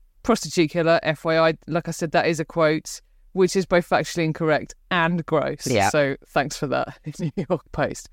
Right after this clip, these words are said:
Speaker 1: Anyway, it turns out that A I, the cast iron source A I,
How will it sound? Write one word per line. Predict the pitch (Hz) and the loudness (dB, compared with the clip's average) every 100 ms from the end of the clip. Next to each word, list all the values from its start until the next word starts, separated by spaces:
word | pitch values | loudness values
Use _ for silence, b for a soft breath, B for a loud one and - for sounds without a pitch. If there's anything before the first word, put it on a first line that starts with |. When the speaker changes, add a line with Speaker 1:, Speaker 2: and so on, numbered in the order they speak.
| - _ _ _ - | -20 _ _ _ 2
Speaker 1:
Anyway, | 254 277 196 120 123 | 4 4 2 0 -2
it | - - | -4 -4
turns | - 240 208 | -2 -2 2
out | 151 - | 2 0
that | 151 151 - | -4 -6 -2
A | 160 147 | -2 0
I, | 123 127 139 _ _ _ _ _ | 0 -2 -6 _ _ _ _ _
the | 170 165 190 | -6 -2 -2
cast | - - 262 214 196 - 220 | -4 -4 -2 -2 -8 -4 0
iron | 208 190 175 | 2 2 0
source | 170 - 180 143 147 - - | -4 0 2 2 -4 -10 -6
A | 190 180 185 | -4 0 2
I, | 151 - 208 | 2 4 4